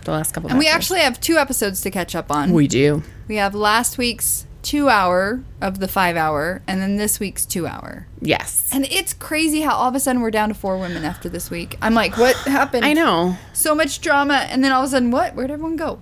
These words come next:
Speaker 1: Right?
Speaker 2: That's what happens when there's so much drama. Everyone disappears, people.
Speaker 1: Yeah, and
Speaker 2: Keep
Speaker 1: now
Speaker 2: the
Speaker 1: you'll get
Speaker 2: drama.
Speaker 1: invested. I mean, if you really aren't into The Bachelor or Bachelorette, but you kinda wanna think about it, this is the time to start watching.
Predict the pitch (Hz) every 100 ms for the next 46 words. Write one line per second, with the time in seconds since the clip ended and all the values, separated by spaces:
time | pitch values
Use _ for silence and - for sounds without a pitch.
0 | - - - 175 190 269 - - - 233
1 | 269 294 285 277 269 254 240 254 254 240
2 | - 233 226 196 185 208 214 214 - 202
3 | 185 190 180 160 - - - - 165 151
4 | 170 185 180 185 208 190 170 160 151 147
5 | 139 143 - 147 - 185 196 202 226 233
6 | 262 262 185 202 - 170 185 220 208 214
7 | 214 208 214 214 214 208 208 208 - -
8 | - - 190 175 - 156 180 202 214 208
9 | 208 220 226 220 220 226 - - - -
10 | 170 202 202 220 196 214 - 180 175 170
11 | - 170 143 165 226 - - 147